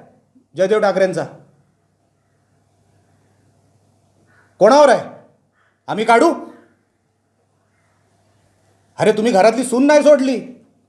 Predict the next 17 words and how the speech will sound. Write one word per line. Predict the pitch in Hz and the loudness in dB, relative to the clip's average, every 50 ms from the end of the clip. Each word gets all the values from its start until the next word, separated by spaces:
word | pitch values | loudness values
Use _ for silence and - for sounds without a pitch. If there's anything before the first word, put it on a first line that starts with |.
| _ _ _ _ _ _ _ _ _ _ _ _ _ _ _ _ _ _ _ _ _ _ _ _ _ _ _ _ _ _ _ _ _ _ _ _ _ _ _ _ _ _ _ _ _ - - _ _ _ _ _ _ _ _ _ _ _ _ _ _ _ _ _ _ _ _ _ _ _ _ _ _ - | _ _ _ _ _ _ _ _ _ _ _ _ _ _ _ _ _ _ _ _ _ _ _ _ _ _ _ _ _ _ _ _ _ _ _ _ _ _ _ _ _ _ _ _ _ -20 -20 _ _ _ _ _ _ _ _ _ _ _ _ _ _ _ _ _ _ _ _ _ _ _ _ _ _ -4
तुमचा | 190 196 190 247 233 | -2 0 2 2 4
भाऊ | 214 220 262 254 | 4 2 2 2
जयदेव | 220 226 226 262 294 | 2 2 2 2 4
ठाकरे | 277 277 277 285 285 | 2 2 2 2 2
कुठे | - 285 269 262 | 0 0 0 0
आहे? | 226 185 156 - - - _ _ _ _ _ _ _ _ _ _ _ _ _ _ _ _ _ _ _ _ - | -2 -2 -4 -10 -18 -20 _ _ _ _ _ _ _ _ _ _ _ _ _ _ _ _ _ _ _ _ -2
अहो, | 180 233 | 0 0
ते | 240 - 254 269 | 2 4 2 2
जाऊ | 269 285 277 269 277 | 4 4 4 4 4
दे, | 277 262 254 269 | 2 0 0 -2
थापा | - 311 - 311 311 | -6 -4 0 0 0
कुठे | 302 311 269 269 | 0 0 -2 0
आहे? | 226 185 - - - - _ _ _ _ _ _ _ _ _ _ _ _ _ _ _ _ _ _ _ _ _ _ _ _ _ _ _ _ _ _ _ _ _ _ _ _ _ _ _ _ _ _ _ _ _ _ _ _ _ _ _ _ _ _ _ - - | -2 -2 -8 -12 -20 -20 _ _ _ _ _ _ _ _ _ _ _ _ _ _ _ _ _ _ _ _ _ _ _ _ _ _ _ _ _ _ _ _ _ _ _ _ _ _ _ _ _ _ _ _ _ _ _ _ _ _ _ _ _ _ _ -6 -2
थापा | 196 208 214 285 294 294 | -2 0 2 4 2 2
शिंदे | 277 269 269 269 285 277 | 2 0 0 2 2 2
साहेबांबरोबर | 269 262 254 254 254 247 240 233 220 214 190 | 2 2 2 2 2 2 0 0 0 0 -2
आहे, | 175 151 | -4 -6